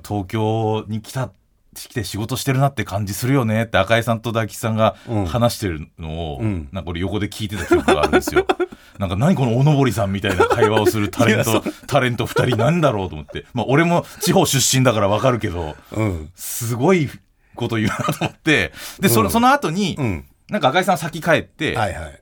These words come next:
Speaker 1: で、なんか大吉さんと俺なんか流れで、
Speaker 2: うん。
Speaker 1: まあ、せっかくだから、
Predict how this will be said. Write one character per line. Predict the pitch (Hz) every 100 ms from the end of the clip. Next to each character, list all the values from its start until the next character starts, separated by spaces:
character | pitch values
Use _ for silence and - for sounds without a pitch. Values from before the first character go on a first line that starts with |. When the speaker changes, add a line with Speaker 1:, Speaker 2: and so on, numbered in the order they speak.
| _
Speaker 1:
で、 | 156
な | 196
ん |
か | 202
大 | 165 214
吉 | -
さ | -
ん | 226
と |
俺 | 226
な | 175 226
ん | 285
か | 151
流 | 120 127 160
れ | 170
で、 | 107 85 -
Speaker 2:
う |
ん。 | 131 90
Speaker 1:
ま | 214
あ、 | 120
せ | -
っ | 139
か | 175
く | 214
だ |
か | 147
ら、 | 95 78